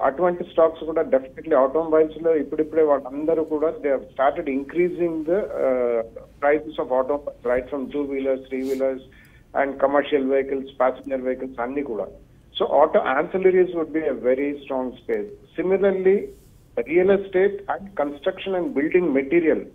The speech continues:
అంటే steel and cement పక్కన పెడితే, construction and building material like si-, tiles, sanitary ware or something like, you know, recently paint companies కూడా కొద్దిగా రియాక్ట్ అయినాయి or maybe something like that. So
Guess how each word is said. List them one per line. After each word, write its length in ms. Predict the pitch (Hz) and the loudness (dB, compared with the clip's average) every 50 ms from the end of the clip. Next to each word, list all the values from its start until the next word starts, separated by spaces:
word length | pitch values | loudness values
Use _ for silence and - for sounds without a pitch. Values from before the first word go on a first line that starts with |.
| - - | -14 -12
అంటే 200 | 120 123 - 170 | -10 -6 -6 -6
steel 460 | - - - - 165 185 214 214 208 214 | -6 -8 -8 -4 -4 -2 -2 0 0 0
and 80 | 196 180 | 0 0
cement 340 | - - 156 151 156 165 | -2 -4 -2 -2 -2 -2
పక్కన 360 | 165 - - 135 - - 151 156 | -4 -6 -8 -6 -4 -4 -6 -4
పెడితే, 420 | 139 127 117 101 - 139 175 208 - - - - - - - - - - - - - - - 139 | -2 -4 -4 -4 -4 -6 -6 -6 -8 -16 -20 -20 -20 -20 -20 -20 -20 -20 -20 -20 -12 -4 0 0
construction 520 | 143 151 147 - 180 175 - 190 185 175 | 0 0 -2 -4 -4 -4 -2 -2 -2 0
and 160 | 165 147 131 143 | 0 0 2 0
building 280 | 156 160 170 175 165 147 | 0 2 0 2 2 2
material 340 | 143 135 143 147 151 123 113 120 127 | 0 0 2 4 4 4 4 2 2
like 120 | 131 123 127 | 0 0 -2
si-, 480 | - - - 143 147 147 143 139 139 | -8 -4 0 2 4 4 2 0 -4
tiles, 580 | - - 127 - - 135 143 143 139 127 113 101 - - - - - - - | -10 -14 -6 0 2 4 4 4 2 0 -4 -6 -12 -20 -20 -20 -8 -2 0
sanitary 500 | 139 139 143 151 147 151 151 143 143 139 | 0 0 0 0 2 4 4 4 4 2
ware 220 | 127 127 120 107 98 - - - - - _ - _ - - - - - - | 4 4 2 2 0 -2 -8 -18 -20 -20 _ -20 _ -20 -20 -20 -8 0 4
or 180 | 143 156 160 | 6 8 6
something 540 | 156 147 - - - 147 156 151 156 165 160 | 6 4 0 -4 -4 -4 -2 0 0 0 2
like, 480 | 156 151 147 139 139 139 139 - 147 139 | 2 4 4 2 2 0 -4 -6 -6 -4
you 60 | 135 143 | -2 -2
know, 220 | 147 135 123 117 | -2 -2 -2 -2
recently 500 | 131 143 143 143 - 165 156 160 170 175 170 - 151 | -4 -6 -8 -6 -6 -6 -6 -4 -6 -6 -2 0 2
paint 300 | 156 165 160 - - 160 | 2 2 0 -2 -2 -2
companies 320 | 151 147 - 151 143 135 | -2 -2 -4 -8 -8 -8
కూడా 160 | 139 156 170 170 | -6 -6 -6 -4
కొద్దిగా 400 | 170 - 143 139 139 143 151 139 | -4 -4 -6 -4 0 0 2 2
రియాక్ట్ 320 | 139 135 135 135 135 135 | 2 2 0 0 -2 -4
అయినాయి 240 | 127 123 104 104 104 - - 135 | -6 -6 -6 -8 -8 -6 -4 -4
or 100 | 135 135 | -4 -4
maybe 280 | 127 135 139 135 143 135 | -4 -6 -6 -4 -6 -6
something 420 | 131 - 135 131 131 131 143 135 | -6 -6 -6 -6 -6 -6 -6 -4
like 200 | 127 127 120 107 | -4 -4 -4 -4
that. 260 | - 131 127 113 - - - - _ _ _ _ _ - - - - | -2 0 0 0 0 -4 -10 -20 _ _ _ _ _ -20 -4 2 4
So 140 | 160 - | 4 4